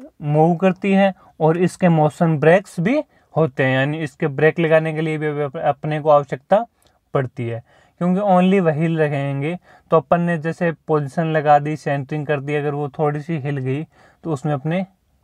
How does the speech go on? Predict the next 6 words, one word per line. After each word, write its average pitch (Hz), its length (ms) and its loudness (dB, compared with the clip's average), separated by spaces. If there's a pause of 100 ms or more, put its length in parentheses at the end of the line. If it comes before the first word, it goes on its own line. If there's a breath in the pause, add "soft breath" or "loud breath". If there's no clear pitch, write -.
(120)
रेडियोग्राफी 147 720 0
इमेज 143 300 -2
क्लियर 165 420 0 (320 soft breath)
नहीं 143 280 0
आएगी। 117 440 -6
इसलिए 139 460 -4